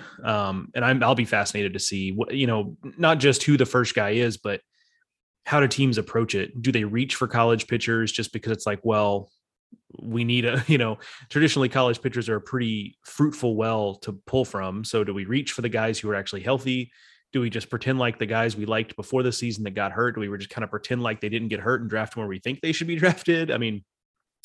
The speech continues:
there's really everything. Or do we, do we just not bother this year and just punt it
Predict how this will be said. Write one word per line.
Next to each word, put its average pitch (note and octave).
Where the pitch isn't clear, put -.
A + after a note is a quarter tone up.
there's C#3+
really B2+
everything. A2+
Or D3
do C3+
we, B2+
do A#2+
we A#2+
just A2+
not G#2+
bother C#3
this D3
year D#3
and B2+
just A2
punt B2
it D#3+